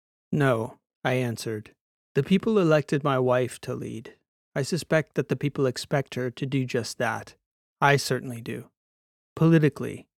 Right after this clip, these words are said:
sacking me might have consequences at this critical juncture in our colony's history, though. I'm not sure what that would be.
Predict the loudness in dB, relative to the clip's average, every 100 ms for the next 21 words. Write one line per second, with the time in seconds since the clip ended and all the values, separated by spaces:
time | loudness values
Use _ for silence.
0 | -12 -2 2 4 2 2 2 0 0 -2
1 | 0 -2 -2 -2 -2 -4 -6 -8 -6 -6
2 | -6 -6 -8 -8 -2 0 0 -2 -2 -4
3 | -4 -8 -6 -6 -6 -8 -6 -6 -4 -8
4 | -8 -8 -8 -8 -8 -6 -8 -10 -14 _
5 | _ _ -2 0 2 0 0 0 0 -2
6 | -2 -2 -4 -6 -6 -4 -8